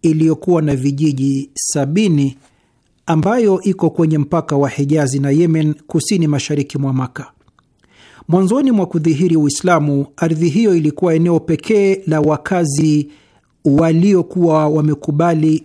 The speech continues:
dini ya Ukristo katika eneo la Hijaza. Katika miaka ya mwanzoni ya kutangaza ujumbe wake, Mtume Muhammad, amani ya Mwenyezi Mungu iwe juu yake na ali zake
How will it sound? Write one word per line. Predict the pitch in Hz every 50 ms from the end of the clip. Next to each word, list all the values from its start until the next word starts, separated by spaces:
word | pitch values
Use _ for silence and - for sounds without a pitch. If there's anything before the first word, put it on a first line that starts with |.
| - 147
dini | 143 143 151 208 214 190 160 151
ya | 147 139
Ukristo | 135 - - - 151 143 - - - - 147 143 143 139 - _ _ _ _ _ _ _
katika | - 165 160 - - 160 156 - 156 143 143 -
eneo | - 165 147 147 147 139 135
la | 127 135
Hijaza. | - - 139 127 135 127 127 120 117 - - _ _ _ _ _ _ _ _ _ _ _ _
Katika | 180 160 196 196 220
miaka | 226 262 285 269 247 240
ya | 214 185
mwanzoni | 170 170 175 170 147 185 208 196 185 180 180 175 170 175 -
ya | 170 160
kutangaza | 156 - 165 160 - 160 156 160 160 175 165 147 160 151
ujumbe | 147 147 147 143 139 147
wake, | 151 165 165 151 - - 151 143 143 139 - _ -
Mtume | 160 - 202 196 175 160
Muhammad, | 160 160 156 - - 185 170 160 151 139 135 131 131 - - _ _ _ _ _ _ _ _ _ _ _ _
amani | - 175 160 170 180 196 202 196 185
ya | 185
Mwenyezi | 175 175 175 175 175 165 156 175
Mungu | 175 196 202 202 190 165 170 170 165 170 -
iwe | - 185 170 165 160
juu | 147 147 156 151
yake | 160 165 160 151 - - 151
na | 143 143 143 -
ali | - 147 143 143 143
zake | 139 135 180 180 165 - - 156 147 147 143